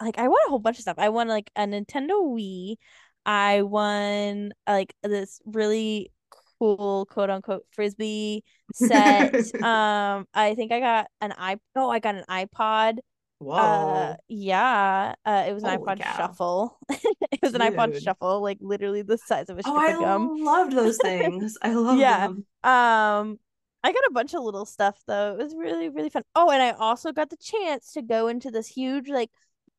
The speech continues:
Speaker 1: like, essentially snow globe of money and, like, grab as much money as I could.
Speaker 2: <laughs>
Speaker 1: Um, and I walked out with maybe two hundred dollars.
Speaker 2: <laughs> Dude,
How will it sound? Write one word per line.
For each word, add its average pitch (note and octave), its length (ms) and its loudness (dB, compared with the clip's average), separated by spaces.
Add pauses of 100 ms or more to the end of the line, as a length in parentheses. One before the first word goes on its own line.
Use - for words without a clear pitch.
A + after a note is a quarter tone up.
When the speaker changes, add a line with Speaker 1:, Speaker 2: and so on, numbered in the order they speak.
(180)
Speaker 1:
like, A#3 260 -2 (160)
essentially A#3+ 460 -2
snow G#3+ 360 0
globe A3 300 2
of G3+ 160 -2
money G3+ 540 -6
and, G3 200 -6
like, F#3+ 220 -8
grab F#3+ 240 2
as G3 160 -6
much F#3 260 -12
money F#3 300 -6
as F#3+ 100 -8
I F#3+ 100 -8
could. F3+ 420 -2
Speaker 2:
<laughs> - 40 -10 (480)
Speaker 1:
Um, G3+ 480 4
and A#3+ 180 2
I B3 280 4
walked G#3 400 0
out F#3+ 160 2
with G3+ 160 -6
maybe F#3+ 480 -10
two G#3+ 180 -4
hundred C4 260 2 (560)
dollars. A3+ 360 4
Speaker 2:
<laughs> G3+ 160 -8
Dude, G#3+ 640 0